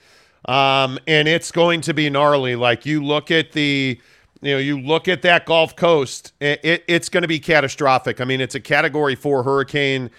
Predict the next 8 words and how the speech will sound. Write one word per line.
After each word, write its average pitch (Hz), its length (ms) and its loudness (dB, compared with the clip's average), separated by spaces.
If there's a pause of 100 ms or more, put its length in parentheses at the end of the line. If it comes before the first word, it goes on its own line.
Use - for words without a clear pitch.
(320)
Um, 127 580 0
you 151 120 -2
know, 143 100 2
Miami 156 600 2
is 139 200 0
dealing 143 360 -2
with 131 300 -4
i-, 139 140 0